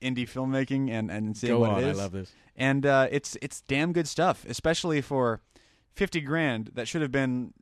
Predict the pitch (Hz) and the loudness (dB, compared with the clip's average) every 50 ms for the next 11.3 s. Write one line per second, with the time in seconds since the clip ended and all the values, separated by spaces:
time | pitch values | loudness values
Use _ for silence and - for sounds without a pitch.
0 | _ _ - - 160 143 139 135 127 120 117 - - 190 202 - - 117 117 117 | _ _ -12 -8 -6 -4 -4 -4 -6 -6 -10 -8 -6 -6 -4 -4 -6 -4 -2 -2
1 | 110 107 101 95 95 - - _ _ _ _ - 117 117 - 131 135 143 156 151 | -2 -2 -4 -6 -8 -10 -14 _ _ _ _ -8 -8 -6 -6 -6 -2 2 2 2
2 | 131 127 117 - - - - 139 - 123 107 101 - - - - 160 147 123 117 | 2 2 -2 -4 -4 0 0 0 0 0 -4 -6 -6 -10 -4 -2 -2 -2 -2 -2
3 | 107 104 98 - 139 143 143 - - 98 90 92 - _ _ _ _ _ _ - | -4 -4 -4 -2 -2 -2 -2 -2 -4 -8 -8 -10 -16 _ _ _ _ _ _ -6
4 | 123 127 127 123 - - - 190 196 143 98 73 - - - 113 104 - - - | -4 -2 -2 -2 -4 -2 0 2 2 2 0 -2 -6 -10 -10 -10 -10 -8 -10 -10
5 | 120 - - 156 143 147 143 131 - - 135 135 - - 139 139 127 127 131 131 | -8 -4 -4 -2 0 0 0 -2 -2 -2 -2 -4 -2 -2 -4 -2 2 2 4 2
6 | 123 - - - 120 120 113 110 - _ - - 117 107 - 139 131 - - - | 2 0 -6 -10 -10 -10 -12 -12 -16 _ -18 -18 -18 -10 -6 -6 -6 -6 -4 -2
7 | 123 117 113 117 - - - - - - - - 123 - 135 123 117 156 147 156 | 0 0 0 -2 -4 -12 -20 -20 -20 -18 -16 -16 -14 -12 -10 -6 -4 -4 -4 -2
8 | 147 - 156 139 120 110 - - - 160 120 131 120 123 135 123 113 113 120 123 | 0 0 0 0 0 -4 -6 -8 -8 -6 -4 -4 -4 -2 -2 -2 0 0 0 -2
9 | 120 120 - - 123 - - 120 - - - - - 135 120 - - - - - | -2 -4 -6 -6 -8 -8 -10 -12 -16 -20 -20 -20 -18 -18 -18 -18 -18 -18 -8 -4
10 | - 180 170 - 120 117 110 117 - 117 107 101 98 - - 135 - 113 104 - | -4 -4 -4 -4 -8 -10 -8 -8 -8 -8 -10 -10 -12 -10 -10 -10 -10 -10 -12 -10
11 | - 180 165 131 110 104 | -6 -4 -4 -4 -4 -6